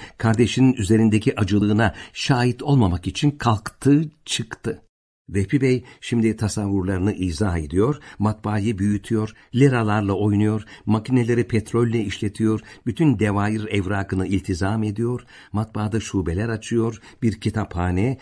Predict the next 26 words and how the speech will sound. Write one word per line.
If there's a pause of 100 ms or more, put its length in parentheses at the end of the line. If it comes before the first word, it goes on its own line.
(180)
bir
mücellithane
vücuda
getiriyordu. (580)
Bütün
bu
hülyalar (400)
Ahmet
Cemil'in
dimağını
uyuşturuyor, (360)
bir
müddet
için
tatlı
bir
mestlik
içinde
sardıktan
sonra (260)
birdenbire (260)
fena
bir
iz
bırakarak
geçiyordu.